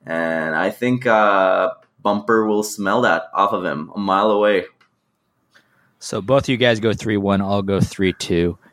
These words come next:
Speaker 2: and I'll probably be wrong again, but we'll take it there.
Speaker 1: Probably.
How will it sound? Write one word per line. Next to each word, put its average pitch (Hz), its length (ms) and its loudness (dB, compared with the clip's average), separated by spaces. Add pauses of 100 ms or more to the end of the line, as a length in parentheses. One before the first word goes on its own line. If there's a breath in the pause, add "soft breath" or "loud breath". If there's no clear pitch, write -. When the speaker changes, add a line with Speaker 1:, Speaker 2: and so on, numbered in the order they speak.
Speaker 2:
and 80 540 -4 (500 loud breath)
I'll 78 300 -4
probably 80 320 -2
be 78 140 -6
wrong 73 260 -2
again, 71 340 -8
but 71 240 -10
we'll 69 220 -8
take - 240 -8
it - 80 -14
there. 82 360 -4 (380)
Speaker 1:
Probably. 82 560 0